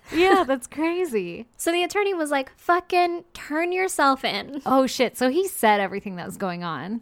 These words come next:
Speaker 2: I
Speaker 1: to his
Speaker 2: don't
Speaker 1: attorney.
Speaker 2: I don't know what exactly he said to the attorney, but the attorney was like, "No, no, no.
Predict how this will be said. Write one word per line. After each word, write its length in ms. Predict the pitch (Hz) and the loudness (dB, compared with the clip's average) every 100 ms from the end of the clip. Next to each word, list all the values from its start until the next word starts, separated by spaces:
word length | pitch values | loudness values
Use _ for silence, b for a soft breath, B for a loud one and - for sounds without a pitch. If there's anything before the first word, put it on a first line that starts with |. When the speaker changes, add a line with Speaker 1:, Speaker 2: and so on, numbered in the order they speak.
| - | -4
Speaker 2:
I 140 | 277 339 | 0 2
Speaker 1:
to 80 | |
his 80 | 403 | 2
Speaker 2:
don't 100 | 392 | 0
Speaker 1:
attorney. 460 | 370 185 170 151 - _ - | 0 -4 -6 -12 -16 _ -6
Speaker 2:
I 100 | 330 | -4
don't 140 | 415 | -2
know 200 | 311 254 | 0 0
what 240 | 254 233 - | 0 0 0
exactly 420 | 254 277 277 302 | -2 -2 -2 -4
he 100 | 302 | -4
said 180 | 294 294 | -4 -4
to 60 | 302 | -2
the 100 | 311 | -4
attorney, 360 | 302 302 311 | -4 -4 -4
but 120 | 302 | -4
the 80 | 247 | -4
attorney 320 | 240 - 277 | -2 -2 -4
was 200 | 269 254 | -2 -2
like, 220 | 247 233 254 | 0 -2 -4
"No, 140 | 269 | -4
no, 120 | 277 | -2
no. 320 | 269 226 226 | -2 -2 -4